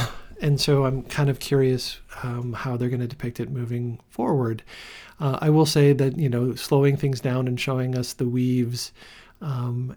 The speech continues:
and drawing on those elements, um, it was a nice counterpoint to the frenetic action. I'm not the hugest fan of shaking camera, um, you know, showing us the chaos of war. Um, it's,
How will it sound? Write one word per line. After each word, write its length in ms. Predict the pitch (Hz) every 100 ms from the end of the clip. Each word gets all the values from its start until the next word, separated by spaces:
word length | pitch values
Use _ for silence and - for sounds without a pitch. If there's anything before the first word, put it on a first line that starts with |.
| -
and 420 | 139 120 120 120
drawing 420 | 123 123 123 123
on 120 | 117 120
those 180 | 117
elements, 680 | 123 117 113 113 110 - - -
um, 340 | 139 123 120 -
it 100 | 147
was 140 | 135
a 80 | 135
nice 540 | 135 147 139 - -
counterpoint 760 | - - 143 143 139 143 131 123
to 160 | - 127
the 120 | 123
frenetic 500 | - 123 120 123 127
action. 320 | 120 - 135
I'm 140 | 127
not 180 | 135 135
the 100 | 131
hugest 520 | 113 131 127 120 -
fan 460 | - 117 113 113 113 123
of 300 | 139 113 113
shaking 480 | - 117 110 117 113
camera, 600 | - 123 117 110 104 101 - - - - - -
um, 600 | 151 110 110 107 107 113 320 190
you 120 | 160
know, 140 | 123 117 147 - _ -
showing 560 | - 143 113 113 113
us 280 | 107 107 -
the 240 | - 107
chaos 540 | 110 - 117 110 110 -
of 160 | 107 113
war. 480 | 117 110 107 104 - - - - _
Um, 480 | 160 117 110 107 104 -
it's, 800 | - 110 - - - - - -